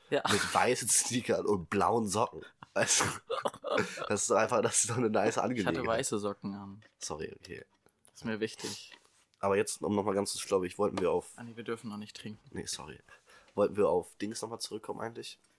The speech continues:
Speaker 2: At-, wie, wie
Speaker 1: Attraktivität, weil,
Speaker 2: mit
Speaker 1: weil da, doch,
Speaker 2: Klamotten?
Speaker 1: das macht ja was.
Speaker 2: Ähm,
Speaker 1: Wir, unsere P-, Punkt war jetzt vielleicht ein bisschen lang,
Speaker 2: Ja.
Speaker 1: aber auch unsere Klamotten werden ja sicher,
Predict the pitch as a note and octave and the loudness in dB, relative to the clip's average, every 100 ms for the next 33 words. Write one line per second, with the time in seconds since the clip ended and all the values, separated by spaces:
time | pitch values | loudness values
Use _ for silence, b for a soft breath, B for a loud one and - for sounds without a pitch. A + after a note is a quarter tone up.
0 | - - - G2+ F#2 G2 F#2 - A2+ - | -16 -12 -8 -4 -4 -4 -6 -4 -6 -6
1 | - G#2+ - - G#2+ B2+ B2+ G2 C3+ G3 | -10 -8 -8 -6 -2 2 4 4 4 0
2 | C3 C#3 - A2 G2+ - - _ - - | -4 -6 0 0 0 -6 -12 _ -10 -2
3 | G2 F#2+ - - - C3 A#2 A2+ - _ | 0 2 0 -2 -4 -2 0 -2 -4 _
4 | - - - B2+ - A#2 A2 A#2+ A#2 A#2 | -20 -8 -4 -4 -2 -2 0 -4 0 -2
5 | - A2 G#2+ A#2 F3+ A3+ - G2+ - - | -2 -2 0 0 -4 -10 -8 -6 -6 -8
6 | - A2+ A2 - C3+ C3+ - A#2+ B2 B2+ | -4 0 0 0 -2 -2 -4 -4 -4 -6
7 | A2+ A#2+ B2+ A#2+ A#2+ - A#2+ | -2 -2 -2 -6 -6 -4 -6